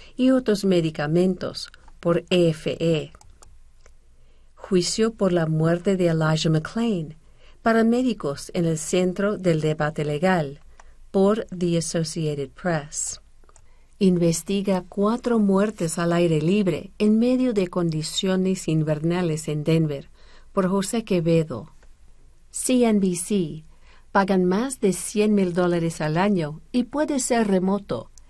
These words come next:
Entérate cuál es el trabajo que muchos enviarían, por Jilly Malinsky.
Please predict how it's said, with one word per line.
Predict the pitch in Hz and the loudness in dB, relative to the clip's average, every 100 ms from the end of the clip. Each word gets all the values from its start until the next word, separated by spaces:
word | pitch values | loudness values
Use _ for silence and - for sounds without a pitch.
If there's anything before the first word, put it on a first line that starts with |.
| - - | -10 2
Entérate | 202 196 240 233 226 214 208 | 2 2 0 0 0 -2 -4
cuál | - 220 247 294 | -4 0 0 0
es | 233 | -4
el | 196 185 | -4 -4
trabajo | 180 170 202 202 151 156 | -2 0 -2 -4 -8 -4
que | 175 | 0
muchos | 175 190 190 180 165 | 2 2 0 -2 -2
enviarían, | 165 160 156 151 190 180 143 139 - - - - - - | -2 -2 -2 0 0 0 -2 -12 -20 -20 -20 -20 -18 -2
por | 185 180 175 | 0 0 0
Jilly | 190 180 170 | 2 2 2
Malinsky. | 165 165 160 156 147 131 | 0 0 0 -4 -8 -10